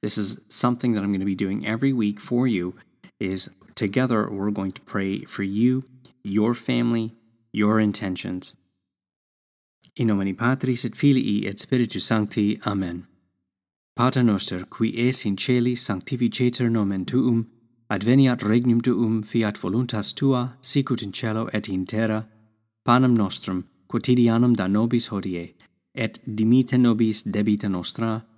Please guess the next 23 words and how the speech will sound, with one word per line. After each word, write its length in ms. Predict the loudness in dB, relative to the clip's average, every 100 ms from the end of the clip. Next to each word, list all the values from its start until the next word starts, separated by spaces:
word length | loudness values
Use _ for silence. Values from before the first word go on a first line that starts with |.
| _ _
sicut 340 | -4 0 0 0
et 120 | -2
nos 240 | -2 -2
dimittimus 560 | -2 0 2 2 0 0
debitoribus 800 | -2 -4 -4 0 2 2 -2 -4
nostris, 580 | -4 -4 -4 -4 -6 -8 _ _ _ _ -6
et 220 | -2 4
ne 140 | 6
nos 240 | 6 4 0
inducas 520 | 0 0 -2 -4 -2
in 220 | -2 -2
tentationem, 920 | -2 -4 -6 -6 -4 0 4 4 2 -4 -14 _ _
sed 240 | -4 0
libera 360 | 4 6 6 2
nos 280 | 0 -2 -4 -4
a 60 |
malo. 480 | -6 -6 -6 -8 -12 _ _ _ _ _ _ _ _ _ _ -12
Ave 300 | -2 0 2
Maria, 400 | 2 4 2 -2 -8
gratia 460 | -2 -2 -2 -4 -4
plena, 360 | -2 0 0
Dominus 460 | 0 2 2 0 -2
tecum. 400 | -6 -8 -10 -14